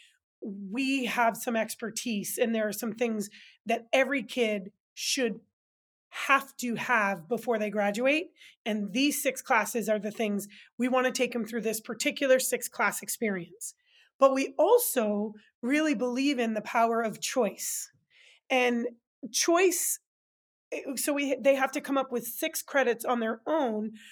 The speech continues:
where we have this buffet of activities,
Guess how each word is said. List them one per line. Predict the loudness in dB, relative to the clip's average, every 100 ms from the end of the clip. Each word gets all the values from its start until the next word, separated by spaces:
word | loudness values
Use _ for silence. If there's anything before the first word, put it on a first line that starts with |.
| -4
where | 2 2
we | 4
have | 0 0
this | -2 -6
buffet | -4 -4 -4 0 4 4 4
of | 2
activities, | 0 0 -4 -2 0 -2 -4